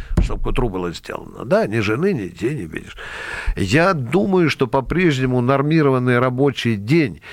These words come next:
и строгое выполнение директив министра обороны не гнобить офицеров, а ровно отведенные, это большая моральная проблема. Это пе-, одна проблема. Да? Второе, о чем я, я получаю сигналы как член общественного совета. Вы там Шойгу, подскажите ему.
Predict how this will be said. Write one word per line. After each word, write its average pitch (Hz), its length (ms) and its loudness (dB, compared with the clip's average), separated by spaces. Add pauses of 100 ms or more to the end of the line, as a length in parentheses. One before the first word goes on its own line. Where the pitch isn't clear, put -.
(320)
и 175 140 4
строгое 175 640 2
выполнение 147 840 2
директив 135 580 2
министра 127 480 2
обороны 135 560 2
не 131 160 2
гнобить 135 560 2
офицеров, 127 600 0
а 123 140 2
ровно 123 440 2
отведенные, 107 640 -2 (320)
это 139 180 0
большая 151 560 2
моральная 135 680 2
проблема. 123 300 0
Это 147 160 2
пе-, - 140 -4
одна 147 300 0
проблема. 98 500 -4 (220)
Да? 165 240 2 (440)
Второе, 190 580 2
о 98 40 -8
чем 180 260 2
я, 160 140 0
я 147 160 2
получаю 165 400 0
сигналы 170 440 2
как 147 160 -2
член 180 300 0
общественного 160 540 0
совета. 175 360 0
Вы 135 120 0
там 165 220 0
Шойгу, 196 520 0
подскажите 196 720 -2
ему. - 260 -6